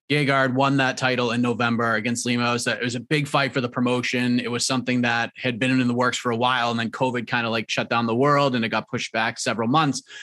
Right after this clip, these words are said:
What, what did you think of that fight being booked to begin with,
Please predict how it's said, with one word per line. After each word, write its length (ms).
What, 240
what 160
did 120
you 120
think 180
of 80
that 160
fight 260
being 240
booked 380
to 80
begin 380
with, 340